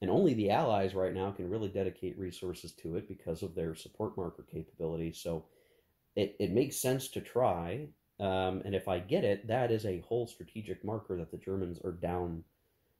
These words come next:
uh, down again. And that's gonna be important. We're gonna wanna clear it if we can. I don't think historically the Allies did this. Um, they just, it wasn't part of the timetable, but we bought ourselves some time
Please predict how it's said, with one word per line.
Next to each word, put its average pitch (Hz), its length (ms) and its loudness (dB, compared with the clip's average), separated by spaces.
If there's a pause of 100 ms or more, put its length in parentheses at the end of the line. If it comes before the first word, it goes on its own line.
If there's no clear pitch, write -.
uh, 87 200 2
down 95 240 4
again. 90 480 2
And 92 120 -2
that's 101 140 2
gonna 107 160 0
be 95 160 0
important. 90 400 -4
We're 85 120 -6
gonna 113 160 0
wanna 104 180 0
clear - 360 0
it - 240 -2
if 160 140 -12
we 170 80 -2
can. 139 400 -6 (460)
I - 40 -2
don't 262 140 -2
think 156 240 -2
historically 139 480 -2
the 110 140 4
Allies 120 460 4
did 113 260 -2
this. - 360 -10
Um, 95 220 -2
they 92 100 -4
just, 95 360 -6
it 95 160 -2
wasn't 98 300 -2
part 110 120 -2
of 95 60 -2
the 92 60 -4
timetable, 90 640 -6
but 82 280 -4 (600)
we 117 160 0
bought 113 260 4
ourselves 113 480 0
some 90 160 -6
time 110 460 -6